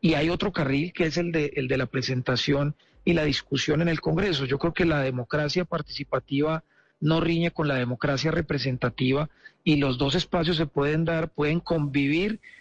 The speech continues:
y no, y no, no se contraponen y no generan ninguna presión al Congreso,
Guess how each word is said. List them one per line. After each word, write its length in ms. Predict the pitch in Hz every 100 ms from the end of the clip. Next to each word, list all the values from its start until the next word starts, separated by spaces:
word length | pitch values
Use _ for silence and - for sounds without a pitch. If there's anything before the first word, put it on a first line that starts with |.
| _
y 180 | - 147
no, 360 | 139 143 143 156
y 120 | 151
no, 400 | 139 143 151 151 151
no 400 | 147 151 156 151
se 160 | -
contraponen 720 | 170 175 156 131 143 143 170 180 - - _
y 80 | 151
no 140 | 147
generan 280 | 147 170 175
ninguna 280 | 165 143 160
presión 300 | 170 147 147
al 100 | 175
Congreso, 460 | 170 180 233 -